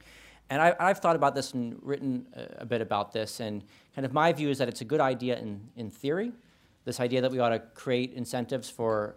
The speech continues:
for colleges to serve their students well. Uh, the, the problem is, is that it's pretty hard to do well in practice, because if you want to tell a, a college, "Okay, we want you to do better, so we're gonna create incentives for you to do better, and the incentive's gonna be that if you don't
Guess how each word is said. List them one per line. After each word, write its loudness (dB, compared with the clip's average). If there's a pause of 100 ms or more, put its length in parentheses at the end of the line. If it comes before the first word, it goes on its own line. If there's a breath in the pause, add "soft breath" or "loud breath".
(120)
for -6
colleges 0
to -2
serve -2
their -2
students -8
well. -2 (420 loud breath)
Uh, -2
the, -8
the -4
problem 2
is, -4
is -10
that 0
it's -4
pretty -6
hard 2
to -10
do -4
well 0
in -10
practice, -4 (320 loud breath)
because -4
if -8
you 0
want 2
to -6
tell 4
a, -8
a -10
college, 2
"Okay, -2 (260 soft breath)
we -2
want 2
you -6
to -4
do 0
better, 0 (300 soft breath)
so -6
we're 0
gonna 0
create -2
incentives -2
for -8
you -4
to -6
do -4
better, 2
and -6
the -4
incentive's -6
gonna -2
be -2
that 0
if -14
you -6
don't 0